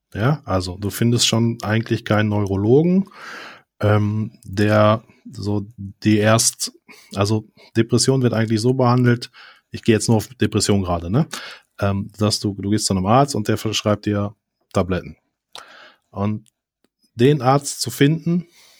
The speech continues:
ich hab vereinfachte, die Pia schüttelt mit dem Kopf, ich hab jetzt das vereinfachte Patientenmanagement gemacht, ja? Oder wie ich's erlebt habe.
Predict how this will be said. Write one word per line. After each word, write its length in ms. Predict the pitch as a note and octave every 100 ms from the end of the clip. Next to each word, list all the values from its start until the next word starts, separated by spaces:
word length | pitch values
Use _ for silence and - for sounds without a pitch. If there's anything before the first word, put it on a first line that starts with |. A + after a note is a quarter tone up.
| _ _ _
ich 220 | - G#2+
hab 360 | A#2+ - - A2
vereinfachte, 640 | - A2+ B2 A#2 - A2+
die 240 | G2+ - A2
Pia 200 | B2 A2+
schüttelt 260 | A2+ A2+
mit 100 | G#2
dem 80 | G#2+
Kopf, 220 | - -
ich 20 |
hab 80 | A2
jetzt 160 | A2+ A2+
das 120 | G#2+
vereinfachte 580 | A2+ G2+ A2+ A#2+ - G#2
Patientenmanagement 800 | G#2 F#2 G2+ F#2+ F2+ - F2+ -
gemacht, 340 | E2+ - -
ja? 200 | G#2+ C#3
Oder 280 | - G#2+ G#2+
wie 120 | G#2
ich's 100 | A2
erlebt 340 | A2 G2 F#2 -
habe. 240 | F2 E2+